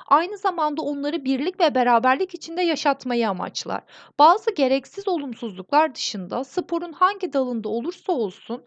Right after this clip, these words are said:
dostluk ve kardeşlik duyguları perçinlenir. Buraya baktığınızda hep olumlu şeylerden bahsetmiş.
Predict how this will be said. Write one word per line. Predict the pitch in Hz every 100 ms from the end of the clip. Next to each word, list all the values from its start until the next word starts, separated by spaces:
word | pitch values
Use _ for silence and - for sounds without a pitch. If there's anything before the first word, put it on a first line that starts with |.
| - - _ -
dostluk | 320 - 466 427
ve | -
kardeşlik | 320 302 285 - 311 _
duyguları | 277 233 254 254 247
perçinlenir. | 247 202 - 185 165 - - - _ _ _ _ _ -
Buraya | 381 539 403
baktığınızda | 339 349 349 339 302
hep | 370 - 427 -
olumlu | 285 277 294 311
şeylerden | - 311 285 277 247 269 247
bahsetmiş. | 208 - - 156 - - - - -